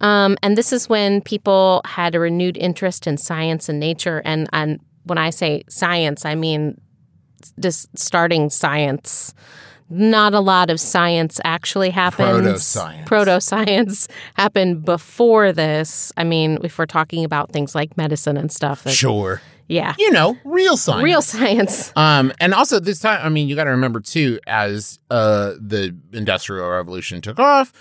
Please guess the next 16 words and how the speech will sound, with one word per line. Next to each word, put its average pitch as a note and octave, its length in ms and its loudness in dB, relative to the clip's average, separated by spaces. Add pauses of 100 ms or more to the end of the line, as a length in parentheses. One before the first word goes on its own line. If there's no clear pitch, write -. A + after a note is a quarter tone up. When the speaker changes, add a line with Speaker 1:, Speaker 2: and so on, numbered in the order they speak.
(160)
Speaker 2:
cities F2+ 420 -6
grew E3 420 0
exponentially. E3+ 880 -4
And F3+ 160 -2
so E3 100 -2
Speaker 1:
Mm-hmm. D3 80 -2
Speaker 2:
then, D3+ 220 2
like, G#2 280 -4
you C3 80 -4
know, G2 60 -6
you're F#2 200 -8
living G2 340 -4
in F2 100 -6
a E2 40 -4
bustling F#2 480 -4
metropolis G#2 800 -2